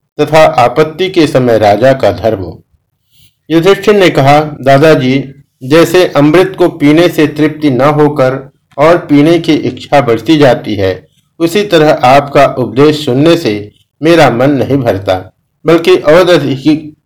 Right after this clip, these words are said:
और अधिक सुनने की इच्छा जागृत होती है। इसलिए पुनः धर्म की ही बातें बताइए। आपके धर्मोपदेश रूपी अमृत का पान करने से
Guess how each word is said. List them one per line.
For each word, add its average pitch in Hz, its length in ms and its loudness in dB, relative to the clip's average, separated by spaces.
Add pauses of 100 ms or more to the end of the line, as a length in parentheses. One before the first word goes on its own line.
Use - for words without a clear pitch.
और 165 180 4
अधिक 147 340 0
सुनने 139 380 0
की 156 140 -2
इच्छा 113 420 -4
जागृत 123 520 -6
होती 104 280 -6
है। 92 340 -10 (400)
इसलिए 180 300 0
पुनः 180 300 2
धर्म 165 360 0
की 160 180 -2
ही 139 120 0
बातें 127 600 -2
बताइए। 107 580 -2 (400)
आपके 156 380 2
धर्मोपदेश 151 800 0
रूपी 143 320 0
अमृत 135 460 -2
का 139 100 2
पान 139 400 0
करने 135 420 0
से 107 360 -4